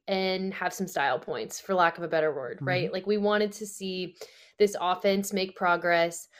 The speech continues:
Speaker 1: Obviously, it's been a couple, a tough couple of years with D J Uyunglele and Brandon Streeter at quarterback and offensive coordinator.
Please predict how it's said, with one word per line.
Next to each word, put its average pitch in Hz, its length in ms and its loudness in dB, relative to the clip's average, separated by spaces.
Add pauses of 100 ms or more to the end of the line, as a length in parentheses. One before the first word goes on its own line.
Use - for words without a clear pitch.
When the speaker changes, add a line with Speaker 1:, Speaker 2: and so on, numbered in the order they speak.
(320)
Speaker 1:
Obviously, 190 680 4
it's 190 240 -4
been 190 160 0
a 180 80 -4
couple, 202 300 -4
a 196 100 0
tough 196 260 0
couple 208 300 2
of 208 100 2
years 185 420 -2
with 185 160 -6
D 202 120 -2
J 190 200 0
Uyunglele 185 920 2
and 175 100 -6
Brandon 180 300 0
Streeter 190 420 0
at 170 180 -8
quarterback 185 440 -2
and 190 80 -2
offensive 196 340 -4
coordinator. 185 560 0